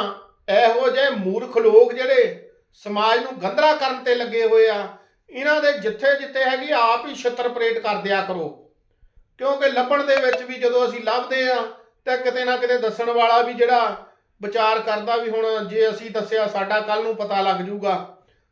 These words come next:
ਸੋ ਪਤਾ ਲੱਗਣ ਦੀ ਗੱਲ ਨਹੀਂ, ਕਿਉਂਕਿ ਆਪਾਂ ਉਹ ਕੰਮ ਕਰਨਾ ਹੈ। ਜੇਕਰ ਸਮਾਜ ਨੂੰ ਸੁਧਾਰਨਾ ਤਾਂ ਬੁਰਾਈ ਭਾਵੇਂ ਕਿਸੇ ਵੀ ਸਮਾਜ ਦੇ ਵਿੱਚ ਹੈ, ਚਾਹੇ ਮੇਰੇ ਐਸ ਸੀ ਸਮਾਜ ਦੇ ਵਿੱਚ ਹੀ ਆ। ਦੋ ਤਿੰਨ ਜਿਹੜੀਆਂ ਵੀਡੀਓ ਆਈਆਂ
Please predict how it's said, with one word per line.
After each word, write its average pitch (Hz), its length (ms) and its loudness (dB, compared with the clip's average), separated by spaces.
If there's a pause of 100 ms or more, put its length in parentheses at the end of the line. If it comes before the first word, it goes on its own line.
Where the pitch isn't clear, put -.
(100)
ਸੋ 208 120 -6
ਪਤਾ 214 300 0
ਲੱਗਣ 214 320 -4
ਦੀ 214 180 -10
ਗੱਲ 202 220 -2
ਨਹੀਂ, 226 340 -6 (720)
ਕਿਉਂਕਿ 254 360 0
ਆਪਾਂ 233 280 2
ਉਹ 247 360 2
ਕੰਮ 233 220 -4
ਕਰਨਾ 208 320 -4
ਹੈ। 254 200 -4
ਜੇਕਰ 240 360 -2
ਸਮਾਜ 190 400 -2
ਨੂੰ 214 160 -4
ਸੁਧਾਰਨਾ 196 480 -4
ਤਾਂ 233 140 -6
ਬੁਰਾਈ 202 340 -2
ਭਾਵੇਂ 214 380 -6
ਕਿਸੇ 247 320 -4
ਵੀ 302 140 -6
ਸਮਾਜ 247 340 0
ਦੇ 233 140 0
ਵਿੱਚ 233 220 -2
ਹੈ, 208 320 -6 (380)
ਚਾਹੇ 226 260 2
ਮੇਰੇ 233 220 2
ਐਸ 220 220 -2
ਸੀ 254 120 -14
ਸਮਾਜ 240 360 -2
ਦੇ 247 160 4
ਵਿੱਚ 233 200 0
ਹੀ 233 160 -6
ਆ। 233 140 0
ਦੋ 202 240 -4
ਤਿੰਨ 226 360 -6
ਜਿਹੜੀਆਂ 226 300 -6
ਵੀਡੀਓ 247 420 -2
ਆਈਆਂ 233 360 -2